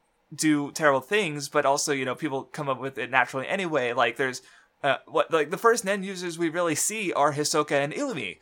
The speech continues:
Uh, not great people. <laughs> Um, and so, like, how I just, I, may-, maybe, like, thinking about, um,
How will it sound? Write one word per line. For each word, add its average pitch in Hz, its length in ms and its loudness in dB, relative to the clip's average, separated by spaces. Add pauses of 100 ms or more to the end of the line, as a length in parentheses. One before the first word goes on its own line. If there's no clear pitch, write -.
(140)
Uh, 156 160 2
not 156 520 4
great 185 360 -2
people. - 500 -12 (260)
<laughs> 135 200 -2
Um, 127 360 -2 (680)
and 170 180 -2
so, 170 220 0
like, 160 380 -2 (840)
how 170 160 4
I 190 80 2
just, 196 260 -4
I, 156 120 6
may-, 180 260 -2
maybe, 180 380 -2 (120)
like, 147 540 -2
thinking 208 380 -4
about, 180 360 4
um, 143 360 0